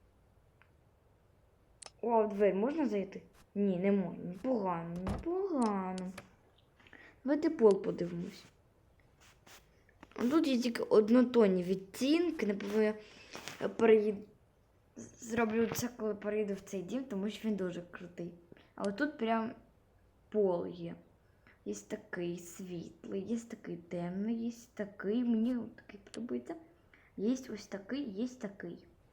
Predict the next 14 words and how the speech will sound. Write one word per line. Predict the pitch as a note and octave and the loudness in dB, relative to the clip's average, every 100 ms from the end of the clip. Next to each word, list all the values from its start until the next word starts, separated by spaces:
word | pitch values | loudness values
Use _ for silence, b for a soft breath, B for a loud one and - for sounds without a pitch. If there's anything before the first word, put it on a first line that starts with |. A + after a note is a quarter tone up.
| _ _ _ | _ _ _
Як | F3+ G3 - | -10 -8 -8
кафель, | - A3+ F#3 E3+ F3 | -2 2 2 -2 -8
можна | E3 - F#3 F#3 - | -10 -10 -14 -18 -18
так | - | -20
сказати. | - E3+ F#3 - G#3 - _ _ b b b b F#3 | -18 -16 -16 -14 -14 -14 _ _ b b b b -6
Ну | B3+ G#4 | -2 -2
що | - - G#3+ F#3 F3+ | -6 -6 -4 -2 -4
ж, | F3 | -6
давайте | F3+ B3+ - A#4+ | -4 -4 -4 -4
йти | E4+ | -2
на | D#4+ C4+ | 0 0
другий | F#3+ G3 A3+ A3+ A3+ B B B | -2 -2 -2 -2 -6 B B B
етаж. | - A3 G3+ G3 - - | 2 4 4 4 2 8
Мені, | A3+ F#3+ F3 G#3+ | 8 8 6 4